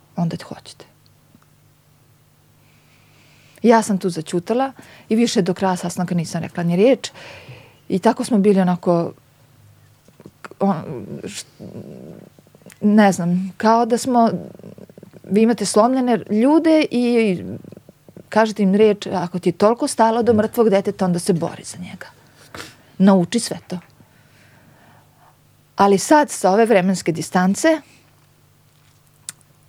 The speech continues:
ona je nama rekla jednu surovu istinu, I onda smo suprug i ja, kao što Igor rekao, krenuo-,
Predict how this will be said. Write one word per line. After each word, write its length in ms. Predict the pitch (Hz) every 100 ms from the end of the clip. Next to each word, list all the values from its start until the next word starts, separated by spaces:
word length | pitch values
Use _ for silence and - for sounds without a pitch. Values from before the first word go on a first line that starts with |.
| _ _ _ _ _
ona 260 | 196 220 220
je 40 |
nama 360 | 196 202 202 185
rekla 300 | 190 180 180
jednu 160 | 175
surovu 600 | 175 - 170 175 202 220 - _ _ _ _ _ _
istinu, 560 | 190 175 - 196 269 262 _ _ _ _ _ _ _ _ - - - - _ _ _ _
I 140 | 294 247
onda 180 | 277 285
smo 160 | 277
suprug 380 | - 285 220 196
i 40 |
ja, 180 | 220 214
kao 180 | 220 202
što 140 | -
Igor 200 | 202 190
rekao, 320 | 185 202 - 170
krenuo-, 460 | 190 190 190 175